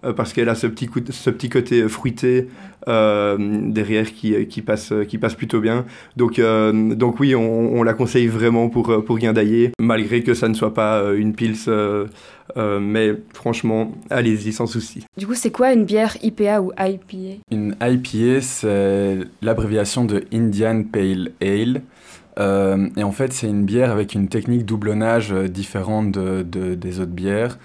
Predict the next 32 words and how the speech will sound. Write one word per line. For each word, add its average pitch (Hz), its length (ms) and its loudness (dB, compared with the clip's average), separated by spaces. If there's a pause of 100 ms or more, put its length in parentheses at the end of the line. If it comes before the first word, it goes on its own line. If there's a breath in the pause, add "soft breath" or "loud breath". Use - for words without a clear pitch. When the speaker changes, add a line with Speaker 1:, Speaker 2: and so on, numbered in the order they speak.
(240 loud breath)
Speaker 3:
C'est-à-dire 113 420 -4
que 101 180 -4
pendant 110 380 -2
le, 98 380 2
le 98 120 0
brassage, 110 760 -2 (400 loud breath)
euh, 95 220 -2
en 95 120 -4
temps 107 120 -6
normal, 104 320 -2
en 101 80 -2
fait, 113 200 -6
on 107 80 -6
va 95 200 0
verser 98 380 -4
les 101 140 0
houblons 101 520 -2 (180)
en, 95 460 -2
en 95 160 -4
une 98 160 2
fois 110 480 -2 (360 soft breath)
et 101 140 -2
on 98 80 -2
va 92 300 0
attendre 101 400 -4
que - 80 -6
le 95 80 -2
brassage, 90 500 -4
euh, 92 220 -2
se - 180 -12
fasse. 95 400 -6
Enfin, - 240 -6